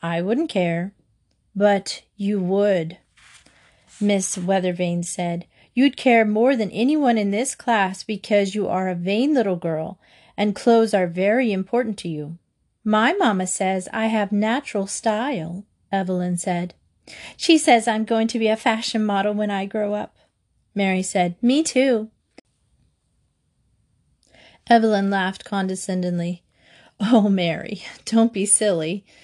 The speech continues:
she said. "You couldn't be a model." Miss Weathervane said, "Some day you will learn, Evelyn, that a kind heart and humility are more important to beauty than natural style. Now run along, both of you. I have papers to correct."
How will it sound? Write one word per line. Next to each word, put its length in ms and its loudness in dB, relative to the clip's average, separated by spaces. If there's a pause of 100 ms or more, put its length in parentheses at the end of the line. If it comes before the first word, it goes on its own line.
(120)
she 220 -4
said. 380 -2 (280)
"You 200 8
couldn't 280 2
be 120 0
a 60 0
model." 640 -6 (880)
Miss 360 4
Weathervane 500 0
said, 440 -2
"Some 420 0
day 480 0
you 140 -2
will 140 0
learn, 280 2
Evelyn, 580 -4
that 160 -2
a 60 -2
kind 440 0
heart 460 0
and 160 -2
humility 640 0
are 200 -4
more 320 2
important 760 -2
to 120 -4
beauty 460 -4
than 260 0
natural 520 -4
style. 500 -8 (400)
Now 180 2
run 220 2
along, 320 0
both 240 -2
of 120 -8
you. 200 -4 (400)
I 120 2
have 280 -2
papers 400 -4
to 120 -16
correct." 480 -10